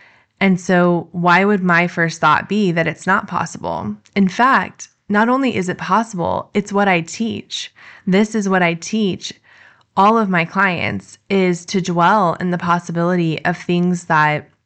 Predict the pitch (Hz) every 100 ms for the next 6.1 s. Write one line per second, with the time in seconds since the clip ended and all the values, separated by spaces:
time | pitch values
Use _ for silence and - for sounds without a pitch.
0 | _ _ _ _ _ - - _ 208 233
1 | 208 165 160 185 214 _ _ - _ -
2 | 226 240 233 208 185 180 - 170 - -
3 | 156 143 214 - - _ _ _ _ 226
4 | 226 233 214 185 180 170 - - 160 -
5 | 170 160 151 156 156 165 151 147 151 185
6 | 208